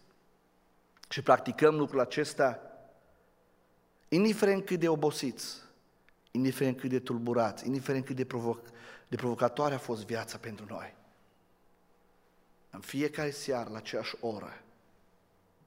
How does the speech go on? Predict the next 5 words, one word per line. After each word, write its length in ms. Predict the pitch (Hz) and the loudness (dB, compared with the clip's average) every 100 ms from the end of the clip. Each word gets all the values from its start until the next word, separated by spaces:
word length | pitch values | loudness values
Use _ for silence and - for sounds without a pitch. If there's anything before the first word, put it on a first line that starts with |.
| _ _ _ _ _ _ _ _ _ _ _ _ _ _ _ | _ _ _ _ _ _ _ _ _ _ _ _ _ _ _
luăm 160 | - 131 | -4 -2
Scriptura, 680 | 127 127 107 113 104 - - - - _ _ _ _ _ _ _ _ _ _ _ _ _ | -2 -6 -6 -6 -6 -8 -12 -18 -20 _ _ _ _ _ _ _ _ _ _ _ _ _
plecăm 380 | 107 - 127 113 | -10 -4 -2 -2
genunchii, 680 | 117 113 104 - 95 - - _ _ _ _ _ _ _ _ _ _ _ _ _ | -2 -2 -4 -8 -14 -16 -20 _ _ _ _ _ _ _ _ _ _ _ _ _
stăm 500 | - - 117 110 110 | -14 -8 -6 -6 -8